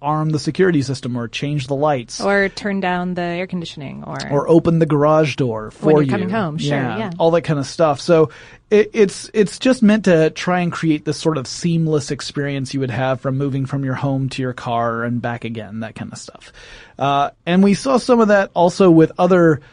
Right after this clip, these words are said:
Speaker 1: systems as well, not just Ford. Volkswagen had a, um, the Buddy, B U D D dash lowercase e. Uh, that's their concept
Speaker 2: <laughs>
Speaker 1: electric van. Yeah, the Buddy. <laughs> Um,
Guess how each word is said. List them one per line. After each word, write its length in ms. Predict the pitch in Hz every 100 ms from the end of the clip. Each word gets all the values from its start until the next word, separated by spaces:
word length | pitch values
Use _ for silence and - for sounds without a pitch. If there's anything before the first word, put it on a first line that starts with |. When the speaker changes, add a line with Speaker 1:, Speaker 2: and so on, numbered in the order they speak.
| _
Speaker 1:
systems 440 | - 180 - 165 143
as 120 | 135
well, 200 | 156 139
not 160 | 147
just 180 | 151 156
Ford. 360 | - 143 147 147
Volkswagen 840 | 139 147 151 151 143 147 147 151 -
had 320 | 131 143 143
a, 280 | 143 139 139 143
um, 300 | 135 131 131 -
the 120 | 151
Buddy, 540 | 131 151 147 170 180 - _ _ 143
B 80 | 147 165
U 140 | 165
D 220 | 156 156 165
D 280 | 151 156
dash 360 | 151 147 139 131
lowercase 800 | 135 123 123 131 - 135 127 - -
e. 380 | 131 131 151 160 - - - - - _
Uh, 100 | 120
that's 220 | 139 143
their 180 | 147 139
concept 640 | - - 165 170 170 156
Speaker 2:
<laughs> 20 | -
Speaker 1:
electric 560 | 147 147 165 - 165
van. 460 | 139 143 151 165 180 -
Yeah, 140 | 156 143
the 100 | 143
Buddy. 720 | 139 143 143 147 147 185 202 _ _ _
<laughs> 880 | - 107 - 170 - 123 - 160 135
Um, 960 | 151 147 147 165 147 131 - 127 202